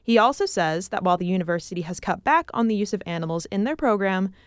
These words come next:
there are still some rare instances in which animals are necessary to prepare physicians for life or death scenarios in emergency rooms. Two people who had trouble accessing food assistance because of issues with how Missouri handled applicants are joining a federal lawsuit against the state's snap call center.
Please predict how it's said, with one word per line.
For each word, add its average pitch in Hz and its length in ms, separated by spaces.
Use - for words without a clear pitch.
there 233 100
are 254 40
still 277 240
some 196 260
rare 269 240
instances 247 640
in 233 160
which 208 240
animals 175 480
are 190 120
necessary 285 560
to 294 100
prepare 170 320
physicians 156 600
for 262 120
life 277 300
or 277 60
death 190 180
scenarios 160 600
in - 120
emergency 175 480
rooms. 156 520
Two 320 140
people 233 320
who 202 80
had 190 140
trouble 214 320
accessing 214 480
food 190 180
assistance 240 480
because 208 260
of 185 120
issues 185 340
with - 120
how 185 120
Missouri 170 320
handled 160 400
applicants 220 640
are 247 80
joining 294 320
a 381 60
federal 220 340
lawsuit 180 420
against 180 300
the 226 80
state's 170 380
snap 160 360
call 254 200
center. 160 420